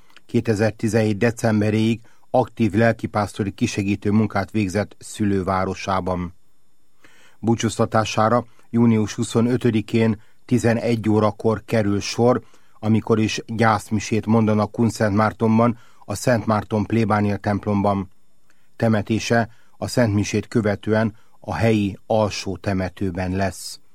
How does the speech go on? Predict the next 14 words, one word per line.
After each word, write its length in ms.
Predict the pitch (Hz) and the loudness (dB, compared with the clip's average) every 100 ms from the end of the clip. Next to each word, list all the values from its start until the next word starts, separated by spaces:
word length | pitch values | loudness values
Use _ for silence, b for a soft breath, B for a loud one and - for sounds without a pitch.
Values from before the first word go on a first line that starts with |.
| - - - - - - | -20 -20 -20 -20 -20 -10
Imádkozzunk 960 | 117 104 92 - 104 92 85 104 101 - - - - | -4 -2 -2 -6 -6 -6 -2 0 -2 -6 -20 -20 -20
az 140 | 87 | -6
elhunyt 440 | 104 98 90 95 - | -2 -2 -2 -4 -2
lelki 360 | 104 98 - | -2 -2 -6
pásztorért, 880 | 104 98 95 - 110 101 101 101 - - - - - - - | -6 -4 -4 -4 -4 -2 -2 -4 -10 -20 -20 -20 -20 -20 -18
köszönjük 640 | - 104 - 104 98 98 - | -8 -8 -4 -4 -2 -4 -2
meg 380 | 107 104 92 - - - - | 0 0 -4 -18 -20 -20 -4
hűséges 720 | 113 110 - 110 98 104 - - | -2 -2 -2 0 0 -2 -4 -12
szolgálatát, 1200 | - - 117 113 101 104 104 104 - 110 113 - - - - - - - | -10 -2 2 2 2 0 2 0 0 0 0 -6 -20 -20 -20 -20 -20 -10
köszönjük 580 | 113 98 107 101 98 - | -8 -6 -4 -2 -4 -2
meg, 340 | 107 107 101 - - - - | 0 0 -4 -14 -20 -20 -10
hogy 100 | 101 | -4
Isten 400 | 104 - 101 98 | -4 -2 -4 -2
kegyelmét 760 | 120 107 107 104 104 104 - | -2 0 0 0 0 0 -4